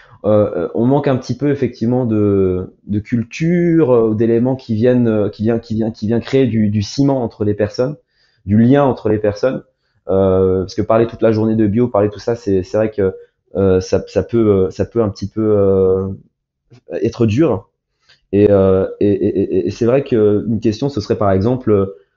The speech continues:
euh, comment faire en sorte de bien sortir de sa journée, euh, tu vois, euh, quand on a, quand on a vraiment été toute sa journée sur un sujet, comment faire en sorte de bien en sortir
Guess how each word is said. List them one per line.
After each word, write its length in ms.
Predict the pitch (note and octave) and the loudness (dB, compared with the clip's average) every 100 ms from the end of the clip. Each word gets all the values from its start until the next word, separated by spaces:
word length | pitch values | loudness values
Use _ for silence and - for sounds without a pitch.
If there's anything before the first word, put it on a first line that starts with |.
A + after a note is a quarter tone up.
| _ | _
euh, 240 | F#2+ F#2+ F#2+ | 0 2 2
comment 220 | B2 B2+ | 2 0
faire 160 | B2+ A2+ | 2 0
en 60 | |
sorte 260 | G#2+ - A2 | 0 -2 0
de 60 | |
bien 220 | G2+ G#2+ C3+ | 0 2 0
sortir 340 | C3+ - C3+ | 0 -2 -2
de 60 | A#2 | 0
sa 180 | A#2+ | 0
journée, 500 | G#2+ A2 A2+ B2 B2 _ - | 0 2 2 0 -4 _ -8
euh, 180 | G2+ G2+ | -4 -4
tu 140 | - | -2
vois, 280 | G#2 A#2+ - G2 | -2 -2 -6 -8
euh, 640 | F#2+ F2+ F2+ E2 E2 E2 | -4 -4 -4 -6 -8 -10
quand 220 | F#2 G#2 G#2+ | -8 -6 -2
on 100 | G#2 | -2
a, 220 | G#2 G2+ | 0 -2
quand 200 | G2+ G2 | -6 -6
on 80 | G#2 | -4
a 60 | |
vraiment 300 | F#2+ G2+ A2+ | -2 0 0
été 340 | A2 - G2+ - _ _ - | -2 0 -2 -4 _ _ -16
toute 80 | A2+ | -2
sa 100 | A#2+ | 0
journée 220 | A2 A#2 | 2 0
sur 180 | A2+ G#2 | 0 -4
un 60 | |
sujet, 320 | F#2+ - G#2+ B2 | -4 -2 -2 0
comment 180 | A2 | -2
faire 140 | G#2 G2+ | -4 -4
en 60 | |
sorte 240 | G2+ A#2 F#2+ | -4 -4 -2
de 40 | |
bien 240 | F2+ F#2+ A2 | -2 -2 -2
en 60 | |
sortir 480 | G#2 G2+ - B2+ B2+ | -2 -6 -6 -4 -4